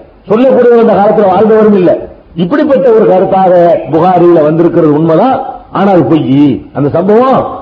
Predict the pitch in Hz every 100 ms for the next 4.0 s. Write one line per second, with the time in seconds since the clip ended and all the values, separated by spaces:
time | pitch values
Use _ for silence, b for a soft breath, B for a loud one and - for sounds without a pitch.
0 | - 170 226 220 202 190 147 160 170 226
1 | 233 208 208 190 170 160 180 180 165 151
2 | 151 160 220 269 - - - - 190 214
3 | 180 190 208 196 190 220 160 139 -